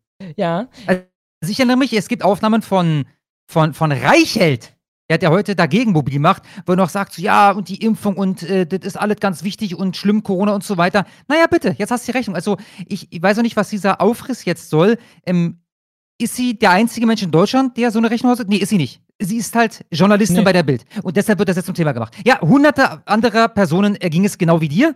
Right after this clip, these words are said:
Speaker 2: Also
Speaker 1: In
Speaker 2: halt jetzt dein Maul.
Speaker 1: In, ich glaube, es war nur N R W, könnte aber auch deutschlandweit sein, aber nur so für die Proportionen, äh, das ist auch, äh, im Artikel untergebracht, gab es dreizehntausend so und so viele dieser Bußgelder.
Speaker 2: Na, alles klar.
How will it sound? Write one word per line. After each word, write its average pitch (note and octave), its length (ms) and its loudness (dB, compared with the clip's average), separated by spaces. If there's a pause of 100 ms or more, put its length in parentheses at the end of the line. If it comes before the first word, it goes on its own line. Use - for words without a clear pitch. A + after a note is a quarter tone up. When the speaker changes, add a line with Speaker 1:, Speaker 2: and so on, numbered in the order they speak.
Speaker 2:
Also F#3 200 2
Speaker 1:
In F3+ 40 6
Speaker 2:
halt G#3+ 120 2
jetzt - 160 0
dein E3+ 120 2
Maul. A2 180 -2 (280)
Speaker 1:
In, G3 400 -2
ich - 240 -10
glaube, E3 400 -2
es C#4 180 -8
war F#3+ 120 -2
nur G3+ 180 -2
N F3+ 120 -4
R D#3+ 180 -4
W, D3+ 160 -6
könnte - 280 -6
aber D3+ 100 -8
auch C3+ 80 -8
deutschlandweit C#3+ 580 -6
sein, C3+ 200 -4
aber C#3 120 -4
nur D3 120 -2
so D#3 100 -6
für - 100 -12
die C#3 80 -4
Proportionen, D3 640 -4 (300)
äh, C3+ 340 -2
das C#3+ 220 -4
ist - 240 -10
auch, D3 320 -6
äh, C#3 140 -4
im C#3+ 160 -6
Artikel D#3+ 360 -6
untergebracht, D#3+ 720 -4 (240)
gab D3+ 220 -4
es F3 200 -4
dreizehntausend D#3+ 1080 -2
so C#3+ 160 -2
und D#3+ 100 -2
so D3 100 -4
viele B2+ 560 -4
dieser C#3 300 -2
Bußgelder. B2 560 -6 (1200)
Speaker 2:
Na, D3 120 -2
alles D3 200 -4
klar. G#2 340 -10